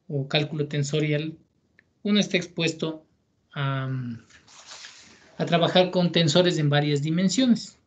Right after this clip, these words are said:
Cuando trabajamos con tensores en una dimensión, normalmente nosotros les llamamos escalares.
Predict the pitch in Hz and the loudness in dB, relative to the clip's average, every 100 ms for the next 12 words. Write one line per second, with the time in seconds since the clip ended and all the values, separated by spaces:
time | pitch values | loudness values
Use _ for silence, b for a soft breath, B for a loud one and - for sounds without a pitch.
0 | _ b b b b - 180 185 185 220 | _ b b b b -4 4 6 8 6
1 | 202 196 196 180 202 202 202 202 208 208 | 4 0 0 2 2 2 0 0 0 2
2 | 208 202 196 233 226 170 160 165 165 160 | 2 2 6 6 6 4 -2 -2 -2 -2
3 | 147 147 143 151 143 135 139 143 143 139 | -2 -4 -4 0 0 0 0 2 0 -2
4 | - - - 139 139 139 - - | -8 -8 0 2 4 2 -4 -18